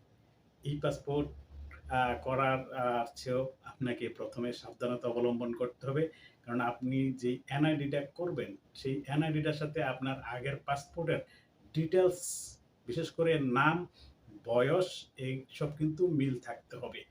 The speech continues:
যদি মিল না থাকে, আপনি যদি আপনার মতো করে এনআইডি বানিয়ে ফেলেন, তারপরে এই এনআইডি দিয়ে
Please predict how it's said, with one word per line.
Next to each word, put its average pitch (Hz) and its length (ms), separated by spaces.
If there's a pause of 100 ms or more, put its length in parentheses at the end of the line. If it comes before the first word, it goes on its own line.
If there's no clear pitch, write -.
(360)
যদি 147 340
মিল 175 320
না 170 120
থাকে, 175 480 (260)
আপনি 143 320
যদি 147 240
আপনার 143 360
মতো 143 220
করে 147 360
এনআইডি 131 500
বানিয়ে 160 360
ফেলেন, 139 380 (420)
তারপরে 139 340
এই 147 140
এনআইডি 135 460
দিয়ে 131 240